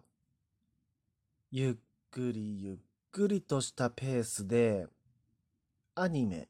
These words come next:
のダイヤのエースを見ています。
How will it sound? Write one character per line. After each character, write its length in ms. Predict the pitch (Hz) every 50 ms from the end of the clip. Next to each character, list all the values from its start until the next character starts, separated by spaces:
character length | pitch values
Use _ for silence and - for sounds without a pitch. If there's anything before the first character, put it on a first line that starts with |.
| _ _ _ _ _ _ - -
の 380 | 131 131 127 120 107 - - _ - - - _ _ _ _ - -
ダ 220 | 117 123 127 139
イ 160 | 151 165 165
ヤ 140 | 170 165 160
の 160 | 160 160 156 -
エ 160 | 165 151 143
ー 40 | 123
ス 300 | - - - - - - _ -
を 280 | 139 135 131 131 - _ -
見 140 | 143 131 113
て 100 | 113 98
い 60 | 92
ま 160 | 85 82 80 -
す。 200 | - - -